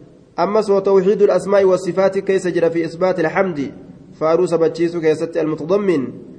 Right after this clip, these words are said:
إثبات صفات الله تعالى الكاملة، صفة ربي قرتي قوتو كتاتي سب-، أف كيست ولتك أبتي سبتشيسا،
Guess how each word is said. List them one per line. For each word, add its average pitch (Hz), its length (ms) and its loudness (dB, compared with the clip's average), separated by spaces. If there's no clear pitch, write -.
إثبات 165 320 0
صفات 170 360 -2
الله 165 240 0
تعالى 156 500 0
الكاملة، 160 640 -2
صفة 165 260 -6
ربي 170 340 0
قرتي 165 220 0
قوتو 165 360 -2
كتاتي 165 380 -2
سب-، 156 320 -6
أف - 140 -8
كيست 170 340 0
ولتك 165 360 0
أبتي 156 280 0
سبتشيسا، 151 680 -2